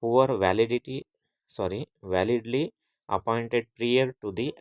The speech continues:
ಆಕ್ಟ್ ಅಂಡರ್ ಎಕ್ಸಿಸ್ಟಿಂಗ್ ಸರ್ವಿಸ್ ರೂಲ್ಸ್. ಅಂದ್ರೆ ಎರಡ್ ಸಾವಿರದ ಹತ್ತಕ್ಕಿಂತ ಪೂರ್ವದಲ್ಲಿ ಏನು ಟೀಚರ್ ಆಗಿ ಅಪಾಯಿಂಟ್ ಆಗಿರ್ತಾರೆ, ಅವರಿಗೆಲ್ಲರಿಗೂ ಕೂಡ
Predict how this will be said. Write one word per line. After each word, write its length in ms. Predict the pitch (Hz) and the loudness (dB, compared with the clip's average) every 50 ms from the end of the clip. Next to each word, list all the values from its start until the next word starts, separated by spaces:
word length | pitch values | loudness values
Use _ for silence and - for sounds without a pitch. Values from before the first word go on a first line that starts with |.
| _ 113 107 | _ -2 -2
ಆಕ್ಟ್ 140 | 110 - - | -2 -4 -8
ಅಂಡರ್ 420 | - 107 101 98 95 92 95 95 98 - _ _ | -12 -10 -8 -8 -4 -4 -4 -4 -4 -10 _ _
ಎಕ್ಸಿಸ್ಟಿಂಗ್ 580 | 104 95 95 107 113 - - - 135 131 135 135 | -16 -10 -6 -4 -4 -4 -4 -6 -8 -10 -10 -12
ಸರ್ವಿಸ್ 480 | - - 95 85 92 92 90 - - | -10 -8 -6 -4 -4 -6 -6 -8 -10
ರೂಲ್ಸ್. 320 | 90 87 85 82 80 - - _ | -8 -6 -6 -6 -6 -10 -18 _
ಅಂದ್ರೆ 200 | 98 95 101 113 | -12 -8 -6 -6
ಎರಡ್ 240 | 113 98 90 92 95 | -4 -2 -4 -4 -4
ಸಾವಿರದ 220 | - 123 123 123 | -4 -4 -4 -2
ಹತ್ತಕ್ಕಿಂತ 540 | 123 110 98 - - 117 - - 113 110 - | -4 -6 -6 -8 -10 -10 -10 -10 -14 -10 -10
ಪೂರ್ವದಲ್ಲಿ 640 | 117 - _ - 101 104 107 104 98 104 101 98 92 | -10 -10 _ -8 -4 -4 -2 -2 -2 -4 -4 -4 -2
ಏನು 400 | 92 95 95 - 95 90 85 - _ _ _ _ _ _ _ _ _ _ | -2 -2 -4 -4 -6 -12 -12 -12 _ _ _ _ _ _ _ _ _ _
ಟೀಚರ್ 300 | - 104 101 - 123 113 | -8 -8 -2 0 2 4
ಆಗಿ 220 | 107 107 104 98 101 | 4 2 2 0 0
ಅಪಾಯಿಂಟ್ 380 | 95 90 - - 101 101 95 | -2 -2 -2 -4 -10 -6 -6
ಆಗಿರ್ತಾರೆ, 480 | 98 95 90 92 - _ 87 87 101 127 - - _ _ | -6 -4 -4 -6 -8 _ -8 -6 -6 -6 -8 -10 _ _
ಅವರಿಗೆಲ್ಲರಿಗೂ 720 | - 95 92 95 82 92 90 98 104 110 110 117 107 110 98 | -6 -4 -4 -2 -2 -2 -2 0 0 0 0 0 -4 -6 -8
ಕೂಡ 240 | - - 101 98 | -6 -6 -4 -2